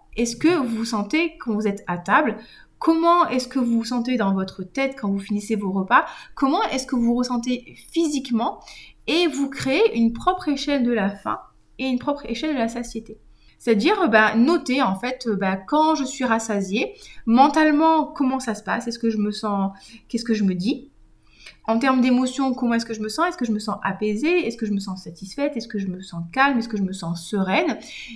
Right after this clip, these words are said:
Physiquement, comment est-ce que je me sens ? Euh, au niveau de mon ventre, est-ce que ça tire ? Est-ce que c'est neutre ? Est-ce que je me sens lourde ? Est-ce que je me sens pleine d'énergie ? Vraiment, amusez-vous, observez-vous avec curiosité et commencez à vous créer votre propre échelle de la satiété.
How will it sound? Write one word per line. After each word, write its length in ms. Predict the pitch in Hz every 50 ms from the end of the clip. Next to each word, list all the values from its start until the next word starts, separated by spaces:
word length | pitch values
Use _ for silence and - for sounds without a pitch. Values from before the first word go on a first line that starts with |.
| -
Physiquement, 760 | - - - - 277 262 247 262 247 247 262 277 359 466 440 427
comment 200 | 339 320 311 302
est-ce 120 | 302 294
que 120 | - 294
je 100 | 277 262
me 120 | 269 285 294
sens ? 260 | 285 269 240 220 226 - - - 240 226 208 - _ - -
Euh, 320 | 220 208 202 196 202 202 - - - _ _ -
au 80 | - 240
niveau 200 | 233 233 262 277
de 60 | 277
mon 180 | 320 392 392 330
ventre, 280 | 302 269 240 247 - 226
est-ce 140 | 233 208 -
que 80 | 240 226
ça 200 | 233 - 349 339
tire ? 440 | - - - 247 240 233 226 214 -
Est-ce 180 | - 202 196 202
que 120 | - 240
c'est 220 | 233 233 - 349 349 330 294
neutre ? 280 | 247 226 226 226 233 -
Est-ce 140 | 226 220 -
que 80 | -
je 80 | 226 226
me 120 | 226 240
sens 260 | 240 - - 339 339 320
lourde ? 300 | 285 277 269 254 233 208
Est-ce 140 | - 214 -
que 100 | - 220
je 60 | 226
me 60 | 226
sens 280 | 220 - 240 233 226 233
pleine 300 | 240 254 269 285 285 285
d'énergie ? 540 | 302 320 311 330 330 330 285 277 277 269 - - - - - _
Vraiment, 320 | 247 233 247 339 427 - - - -
amusez-vous, 840 | - 240 254 302 392 440 392 320 285 254 226 208 202 233 320 - - - _ _ _ _ - _ _ _ _ _ _ _ _ _ _ _ _ _
observez-vous 640 | - 370 370 - - - 339 330 320 302 285 294 320
avec 140 | 294 233 -
curiosité 640 | - - 294 302 302 262 240 - - - - - _ _ - - _ _ _ -
et 120 | 262 254
commencez 380 | - 320 339 349 320 320 - 294
à 60 | 302
vous 120 | 302 302
créer 220 | 294 - - 277 302
votre 260 | 285 226 214 - -
propre 240 | - - 285 285 269
échelle 220 | 247 - 262 226
de 60 | 196 175
la 80 | 170
satiété. 600 | 196 - 254 247 - 202 190 - - 349 - -